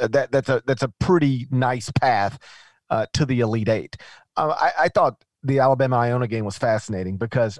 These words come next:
Rick just decided, uh, we're taking the three-point line away. A-, Alabama averages thirty-threes, uh,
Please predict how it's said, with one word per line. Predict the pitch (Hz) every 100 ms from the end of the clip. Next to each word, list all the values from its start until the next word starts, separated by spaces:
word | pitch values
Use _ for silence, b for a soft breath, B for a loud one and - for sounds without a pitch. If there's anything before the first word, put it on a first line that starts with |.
| -
Rick | 139 170
just | 127 143
decided, | 131 113 127 139 127 113
uh, | 87 117
we're | 143 127
taking | 143 127 113
the |
three-point | 101 135 135 101
line | 80 85
away. | 78 69 - _ _ _ _ -
A-, | 135 117
Alabama | 123 147 156 135 123 123 120 B B B B
averages | 113 117 120 -
thirty-threes, | 135 131 123 123 123 -
uh, | 147